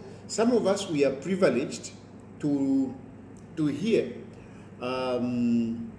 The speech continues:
what is happening in the background. You know, because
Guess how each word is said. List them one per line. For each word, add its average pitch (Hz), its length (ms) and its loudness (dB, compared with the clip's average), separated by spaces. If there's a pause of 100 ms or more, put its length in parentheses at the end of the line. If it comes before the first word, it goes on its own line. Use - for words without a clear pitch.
(280)
what 196 200 6
is 156 100 0
happening 160 440 4
in 151 100 0
the 139 80 4
background. 113 800 -6 (500)
You 123 80 -2
know, 147 80 2
because 156 600 2